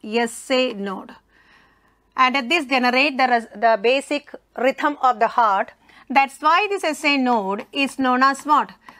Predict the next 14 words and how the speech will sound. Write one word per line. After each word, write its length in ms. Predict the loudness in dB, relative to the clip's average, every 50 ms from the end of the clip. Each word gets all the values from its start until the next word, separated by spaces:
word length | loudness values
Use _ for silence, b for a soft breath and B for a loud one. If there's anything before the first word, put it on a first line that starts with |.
| B B
The 200 | -2 -2 -2 -2 -4 _
pacemaker 1200 | -2 0 0 0 0 -4 -4 -8 -12 -20 -18 -10 -6 -2 -2 -2 -2 -2 -2 0 2 2 2 0 -2 _
of 200 | -2 -2 -2 -2
the 80 | -4 -8 -8 -8
heart. 260 | -10 -12 -14 -18 -20 -20 _ _ -20 -20 _ _ _ _ -20 b b b b b b b b b b b b b b -6
When 280 | -2 0 0 2 2
the 100 | 0 0
impulse 420 | 0 0 0 0 0 0 0 2 2
arise 380 | 4 4 4 4 2 0 -2
from 200 | -4 -4 -4 -2
the 140 | -4 -2 0
S 300 | 0 0 0 -2 -2 0
A 140 | 2 2 2
node, 600 | 2 0 0 0 -2 -2 -2 -2 -2 -4 -6